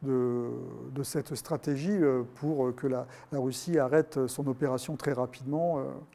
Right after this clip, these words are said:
euh, en Ukraine. Et c'est d'ailleurs pour cela que le gouvernement ukrainien a été poussé à ne pas négocier les pre-,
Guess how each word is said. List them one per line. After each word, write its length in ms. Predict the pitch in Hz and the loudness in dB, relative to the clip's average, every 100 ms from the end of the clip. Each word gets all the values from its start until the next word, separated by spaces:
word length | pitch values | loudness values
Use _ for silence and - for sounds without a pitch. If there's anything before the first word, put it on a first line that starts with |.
| - - - - | -20 -20 -20 -12
euh, 280 | 76 67 65 - | -8 -6 -6 -4
en 160 | 160 | -2
Ukraine. 520 | 143 127 170 214 190 127 - - - | -2 2 6 6 6 -2 -8 -20 -6
Et 80 | 170 | -2
c'est 200 | - 143 | 0 6
d'ailleurs 200 | 151 147 | 8 8
pour 140 | 147 | 6
cela 220 | - 160 185 | 4 6 6
que 840 | 156 135 131 131 139 151 160 160 | 6 4 4 4 0 -2 -4 -4
le 140 | 160 139 | 0 0
gouvernement 400 | 139 147 143 139 | 4 4 4 2
ukrainien 440 | 135 - 135 190 | 0 -2 2 4
a 180 | 220 156 | 6 4
été 200 | 135 147 | 2 -2
poussé 300 | - 143 175 | -4 -2 2
à 40 | |
ne 60 | 147 | 2
pas 160 | 151 139 | 2 2
négocier 440 | 139 131 127 196 | 2 0 2 2
les 120 | 165 | 2
pre-, 260 | 117 143 | 0 -4